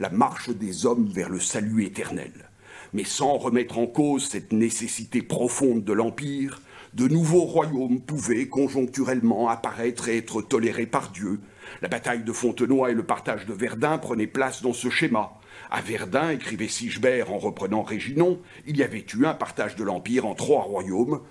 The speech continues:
sans que l'Empire néanmoins ne disparaisse. La chronique de Sigebert, avec notamment ce récit,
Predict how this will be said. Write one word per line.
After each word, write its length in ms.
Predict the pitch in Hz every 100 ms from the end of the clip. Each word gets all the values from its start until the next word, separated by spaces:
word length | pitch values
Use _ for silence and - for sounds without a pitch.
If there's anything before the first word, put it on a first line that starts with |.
| -
sans 380 | - - 135 135
que 100 | 123
l'Empire 540 | 82 71 - 123 123
néanmoins 460 | 90 87 85 101 135
ne 80 | 135
disparaisse. 720 | 139 156 202 151 - - - - _ - - - -
La 80 | -
chronique 380 | - 123 120 98
de 80 |
Sigebert, 580 | 107 151 143 107 107 113
avec 240 | 98 98 107
notamment 380 | 101 110 107
ce 160 | 92 92
récit, 560 | 101 135 - 208 -